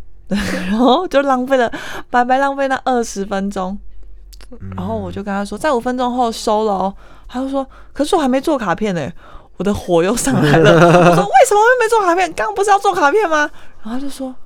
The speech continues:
Speaker 1: ：“可是刚刚我没有纸，
Speaker 2: 我没有纸啊。
Speaker 1: 但你又跟我说不能跟你讲话。”
Speaker 2: 对。<laughs> 但他也，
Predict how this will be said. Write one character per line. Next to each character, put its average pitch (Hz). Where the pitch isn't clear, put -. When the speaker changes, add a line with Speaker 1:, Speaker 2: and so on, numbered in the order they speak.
Speaker 1:
：“可 -
是 269
刚 262
刚 254
我 -
没 196
有 139
纸， 135
Speaker 2:
我 147
没 175
有 160
纸 107
啊。 101
Speaker 1:
但 233
你 196
又 202
跟 202
我 180
说 175
不 185
能 170
跟 160
你 160
讲 -
话。” -
Speaker 2:
对。 101
<laughs> 226
但 196
他 208
也， 104